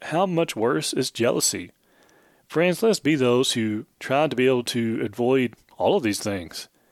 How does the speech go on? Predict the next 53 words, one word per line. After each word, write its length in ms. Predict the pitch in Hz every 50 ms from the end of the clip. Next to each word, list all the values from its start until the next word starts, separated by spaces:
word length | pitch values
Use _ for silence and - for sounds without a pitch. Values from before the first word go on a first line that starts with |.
| _ _ -
Now, 60 | 147
that's 240 | 156 226 - - -
much 180 | - 110 -
easier 360 | 131 120 120 117 113 104 98
said 180 | - - 127 120
than 160 | 107 95 95
done. 400 | 92 104 123 147 123 87 82 82 _ - - - - - - - - - - - _
But 80 | - -
let 140 | 240 226
us 100 | 180 -
try 340 | - - - 147 151 143 120 101
to 100 | - 123
the 60 | 104
best 320 | 104 113 135 143 - - 123
of 40 |
our 120 | 123 135 127
ability 500 | 107 98 113 117 131 127 - - 95 92
to 220 | - - 110 110
avoid 460 | - - 107 104 - 120 143 165 185
these 200 | 139 113 104 101
things, 320 | - - 107 95 90 90 95
to 80 | 123
avoid 400 | 117 104 127 156 180 175 131 -
wrath 480 | 90 95 101 113 123 110 101 92 - -
and 100 | 120 - -
anger, 400 | 113 120 131 131 107 98 87 87 - - _ _ -
to 100 | - 123
avoid 300 | 110 135 165 180 160 139
things 240 | 151 156 156 143
that 120 | - - -
cause 320 | - - 151 175 151 -
it, 120 | 101 - - _ _ _ - - -
to 100 | 113 110
avoid 280 | 98 123 135 151 147
things 260 | - 113 117 143 143
that 40 | 143
would 160 | 110 98 - - -
stir 260 | - - - 127 120 123
it 40 |
up 180 | 123 135 147 -
in 80 | 135 123
others. 460 | 151 180 143 101 80 80 - - - _ - - - - - - - - - - - _ _ _ _ _
And 140 | - 117 117
above 260 | 123 123 180 196 160
all, 160 | 156 165 160 139
as 120 | 110 -
we 40 | 113
point 220 | - - 147 143
out 100 | 131 113
here 220 | 104 127 147 135 113
in 100 | 101 104
verse 240 | 113 117 107 -
four, 480 | - - - 127 131 110 95 87 87 -